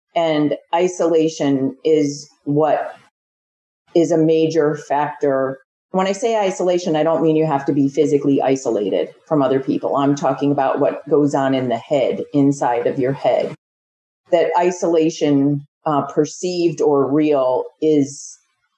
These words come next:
a huge factor in suicide. So as hard as vulnerability is for all of us, and especially for people that have been told and trained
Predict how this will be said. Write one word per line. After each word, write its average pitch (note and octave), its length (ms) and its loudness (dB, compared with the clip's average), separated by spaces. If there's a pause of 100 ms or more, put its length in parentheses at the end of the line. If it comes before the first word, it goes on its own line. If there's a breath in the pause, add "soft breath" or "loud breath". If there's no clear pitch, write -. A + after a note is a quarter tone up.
(140)
a C#3 200 0 (140)
huge F3 440 -2 (260)
factor C3 720 -2 (320)
in C#3 560 2
suicide. - 640 -2 (1000)
So E3 580 0 (560)
as D#3+ 200 2
hard F#3 340 0
as D#3+ 180 0
vulnerability D3+ 960 2
is D3 680 0 (300)
for D3 160 0
all F3 280 0
of - 100 0
us, - 420 -4 (460)
and E3 180 2
especially E3+ 720 -2
for D#3 160 0
people D3+ 340 2
that D3+ 200 0
have C#3+ 240 -2
been C#3+ 300 2
told C#3 560 0 (200)
and D3 220 2
trained D3 680 0